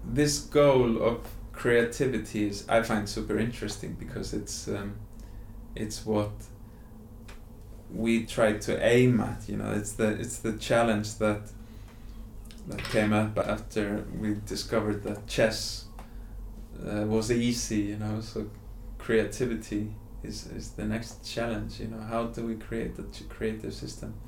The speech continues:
I find that very interesting. Uh, thought, it's kind of a thought experiment. I'm not sure I would like to spend all my time trying to come up with such a system,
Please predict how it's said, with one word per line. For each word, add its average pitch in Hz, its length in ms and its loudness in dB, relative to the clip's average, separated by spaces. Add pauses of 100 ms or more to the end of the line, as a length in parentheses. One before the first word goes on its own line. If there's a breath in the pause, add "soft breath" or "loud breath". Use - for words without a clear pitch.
(300 loud breath)
I 131 140 4
find 127 240 2
that 101 160 0
very 101 220 -2
interesting. 104 520 -6 (720 loud breath)
Uh, 104 280 0
thought, - 640 4 (460)
it's 113 180 -6
kind 120 180 2
of 110 80 4
a 110 120 2
thought 123 380 2
experiment. 101 600 -4 (400)
I'm 110 100 -2
not 127 160 2
sure 123 340 6
I 113 60 10
would 110 320 0
like 120 520 4
to 110 260 0
spend 113 380 2
all 113 140 4
my 110 160 2
time 127 580 0
trying 107 320 -4
to 107 100 -4
come 107 260 -4
up 110 160 -6
with - 80 -6
such 104 260 -4
a - 60 -6
system, 107 520 -6